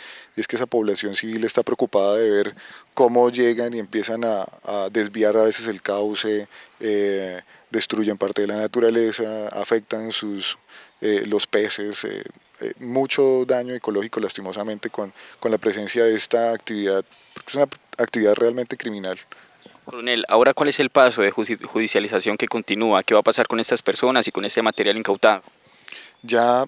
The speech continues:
Speaker 1: pues, viene, eh, esa parte de judicialización por parte de la Fiscalía,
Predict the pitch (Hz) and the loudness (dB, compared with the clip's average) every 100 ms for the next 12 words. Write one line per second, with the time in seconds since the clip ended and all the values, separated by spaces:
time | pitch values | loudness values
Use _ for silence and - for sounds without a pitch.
0 | - 127 117 113 120 131 120 104 98 107 | -4 -8 -4 -4 -4 -4 -4 -4 -6 -10
1 | 104 113 - 107 - 120 117 101 95 113 | -8 -6 -6 -6 -6 -4 -4 -6 -6 -6
2 | 104 101 98 92 95 101 - 107 113 110 | -6 -6 -8 -12 -12 -10 -10 -8 -4 -6
3 | 101 92 - - _ _ _ - - 98 | -6 -10 -12 -16 _ _ _ -14 -8 -6
4 | 95 98 120 | -6 -6 -6